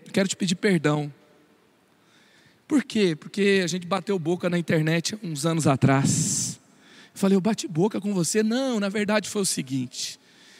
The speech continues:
eu estava numa escola de samba, e eu comecei a debater na internet: 'Por que que vocês vêm aqui em escola de samba?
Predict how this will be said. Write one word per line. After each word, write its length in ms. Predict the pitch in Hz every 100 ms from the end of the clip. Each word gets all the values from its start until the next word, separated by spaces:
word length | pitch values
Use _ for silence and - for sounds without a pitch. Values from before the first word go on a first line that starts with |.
| - - -
eu 180 | 175 208
estava 520 | 185 - 190 185 190
numa 180 | 190 190
escola 380 | 170 - 180 185
de 120 | 180
samba, 600 | - - 156 160 143 117 - _ _ _ _ _ _ _ _ _ -
e 100 | 180
eu 100 | 185
comecei 680 | 190 180 151 - 180 185
a 340 | 185 175 151 131 _ _ _ _ _ _ _ _ - 233 - -
debater 460 | 269 - 240 226
na 80 | 233
internet: 400 | 208 214 208 214
'Por 160 | - 226
que 100 | 392
que 80 |
vocês 220 | - 233 -
vêm 200 | 208 214
aqui 220 | - 214
em 60 |
escola 380 | 220 - 202 220
de 80 | 175
samba? 380 | - 170 202